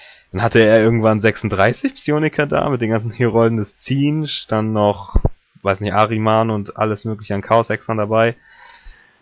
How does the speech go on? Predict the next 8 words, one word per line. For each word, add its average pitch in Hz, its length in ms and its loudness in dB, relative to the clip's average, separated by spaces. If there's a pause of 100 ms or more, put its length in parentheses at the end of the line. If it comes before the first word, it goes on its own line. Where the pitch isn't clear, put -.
(420)
Pinke 110 300 0
Horrors 117 340 4
des - 320 -14
Tzinch, 120 420 -2
die 98 120 0
auch 104 260 0
noch 101 220 -4
zig - 380 -6